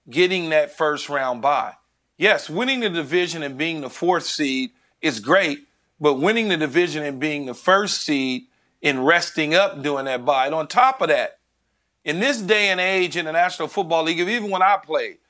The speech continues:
when we got to the second half of the season and we were a good football team, the pads came off. Practices was essentially a walkthrough with a jog. And that's the way the Dallas Cowboys will approach it as they get into the lighter part of the season. So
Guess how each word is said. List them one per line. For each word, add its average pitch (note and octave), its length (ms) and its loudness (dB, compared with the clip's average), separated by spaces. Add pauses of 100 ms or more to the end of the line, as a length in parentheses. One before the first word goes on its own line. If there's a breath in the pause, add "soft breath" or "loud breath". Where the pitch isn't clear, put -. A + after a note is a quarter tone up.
(200)
when C#3+ 160 -8
we D#4 160 0
got G#3 240 4
to F#3 80 -6
the D#3+ 80 -4
second F#3+ 340 -2
half E3+ 300 2
of C#3 60 -10
the C3+ 40 -8
season E3 460 -4
and C#3 100 -10
we D#3+ 100 -6
were D3 200 -2
a B2+ 100 -4
good D#3 240 -6
football D#3+ 400 -2
team, F3+ 320 -8 (480)
the D3+ 140 2
pads A3 460 2
came D#3 360 -4
off. F3 320 -2 (380)
Practices F#3+ 560 0
was C#3+ 180 -8
essentially C#3+ 800 -4
a C#3+ 100 -4
walkthrough E3 640 2
with D#3 200 -4
a B2+ 60 -4
jog. A#2+ 560 0 (440)
And E3 180 2
that's G3+ 280 4
the G3 100 -2
way F3 240 2
the D#3+ 100 -2
Dallas D#3+ 360 2
Cowboys D3 560 0
will D3 180 -4
approach F3+ 460 -4
it D3+ 160 -6 (480)
as D3 240 2
they D#3+ 120 0
get D#3 220 -2
into D#3+ 240 -6
the D#3 80 0
lighter C#3 300 0
part D#3 260 -2
of D#3 60 -6
the D#3 40 -4
season. F3 460 -4
So D3+ 300 0